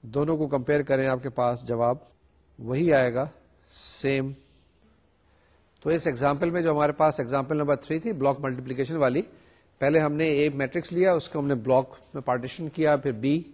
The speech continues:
لیا، اس کو بھی پارٹیشن کیا اور دونوں کو ملٹیپلائی کیا اسی طریقہ کار سے، اور ہم نے دیکھا کہ ہمارے پاس ایک جواب آیا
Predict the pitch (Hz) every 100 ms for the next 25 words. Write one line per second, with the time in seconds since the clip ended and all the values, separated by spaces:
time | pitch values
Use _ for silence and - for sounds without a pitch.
0 | - 127 151 135 - 147 151 135 123 127
1 | 151 147 143 147 - - _ _ 127 139
2 | 147 143 127 131 131 123 131 143 127 131
3 | 120 123 113 107 - 156 - _ _ _
4 | _ _ 143 147 147 139 147 147 131 131
5 | 131 135 135 120 120 117 113 104